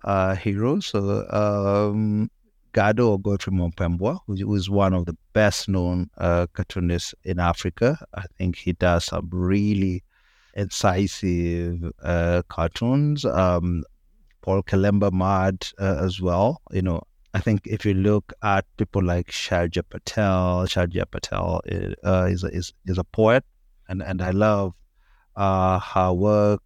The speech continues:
She, she, she's done a, a, a book called, uh, Migritude that I, I think everybody should read. <laughs> You know, uh, uh, uh, a collection of her works. You know, so, um, yeah, I mean, there's a large number, I think, of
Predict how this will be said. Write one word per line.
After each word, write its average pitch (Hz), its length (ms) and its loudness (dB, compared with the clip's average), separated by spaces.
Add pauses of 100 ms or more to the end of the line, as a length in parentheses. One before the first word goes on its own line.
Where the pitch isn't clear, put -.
She, 92 340 -4
she, 107 240 -10 (360)
she's - 280 -8
done 107 220 0
a, 92 360 0 (160)
a, 98 240 0
a 95 40 -8
book 104 320 -2
called, 98 400 2
uh, 95 200 2
Migritude 98 680 -2
that 87 240 2
I, 87 80 -6 (340)
I - 80 -12
think - 240 -6
everybody 87 320 -4
should - 240 -10
read. 95 240 -2 (120)
<laughs> - 120 -4
You 151 80 4
know, 117 200 6
uh, 95 360 -2
uh, 95 300 -2
uh, 95 160 -2
a 98 140 0
collection 92 460 -2
of 85 120 -6
her 85 160 -4
works. 110 420 -6 (500)
You 101 100 0
know, 95 160 0 (340)
so, 156 200 4 (140)
um, 165 380 4 (240)
yeah, 202 260 4
I 185 40 4
mean, 202 340 0 (840)
there's 175 220 2
a 185 60 4
large 190 360 4
number, 135 640 0
I 104 120 -2
think, 101 340 0 (240)
of 95 560 -2